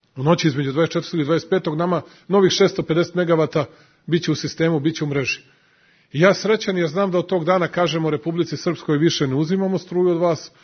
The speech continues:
sad gledamo kada ćemo da vam vratimo to što ste nam dali i u kojem trenutku, više nikome, nikome ništa ne dugujemo.” Srbija ima dovoljno električne energije za svoje potrebe, ne moramo da plaćamo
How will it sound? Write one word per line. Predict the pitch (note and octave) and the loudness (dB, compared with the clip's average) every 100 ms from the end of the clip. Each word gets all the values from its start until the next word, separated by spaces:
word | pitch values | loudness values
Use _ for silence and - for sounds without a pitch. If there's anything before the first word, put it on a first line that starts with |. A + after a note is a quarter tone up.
| - _ | -20 _
sad | - E3 C#3 | -4 -2 2
gledamo | D3+ E3 D#3 | 2 2 0
kada | C3 D3+ D3+ | -2 -2 -2
ćemo | - C#3 | -2 -2
da | C#3 | -2
vam | C3 | 0
vratimo | C#3 D3 C#3 C3 | 2 0 -2 -6
to | - | -4
što | B2+ B2 | -6 -8
ste | - A#2+ | -12 -12
nam | A#2 | -10
dali | A2 B2+ F3+ G#3 - _ _ _ _ _ | -4 -2 -2 -4 -18 _ _ _ _ _
i | - | -2
u | D3 | -2
kojem | - D3+ | 2 0
trenutku, | C#3 B2+ C#3+ F3 - G3+ - - _ | 0 -2 -2 -2 -2 -4 -4 -20 _
više | C#3 - D#3 | -6 -2 0
nikome, | E3+ E3+ D#3 C#3 - _ - | 0 0 0 -2 -6 _ -2
nikome | E3+ E3 D3 | 0 2 0
ništa | C#3+ D#3 - B2 | 2 0 -2 -6
ne | A#2 | -2
dugujemo.” | E3 G3 G#3 F#3+ D3+ - _ _ _ _ | 0 4 6 4 0 -6 _ _ _ _
Srbija | - C3+ A#2+ A#2 A2+ | -6 -2 0 2 2
ima | A2 | 0
dovoljno | G#2 B2 C3+ B2 | 0 2 2 2
električne | A#2+ A#2+ A#2+ A#2 - A#2+ | 0 -2 -4 -6 -6 -6
energije | A2+ A2+ A2 A2 | -4 -4 -2 -4
za | F#2+ F#2+ | -4 -8
svoje | - C3 C3+ | -2 -2 0
potrebe, | - C3 B2+ A#2 A2+ - - - - - | -2 -4 -2 -2 -2 -4 -16 -20 -14 -4
ne | A#2+ | -2
moramo | A#2+ A2 G#2+ | 0 -2 -4
da | G#2+ | -6
plaćamo | G#2+ A#2 A2 - G#2+ | -6 -6 -6 -8 -8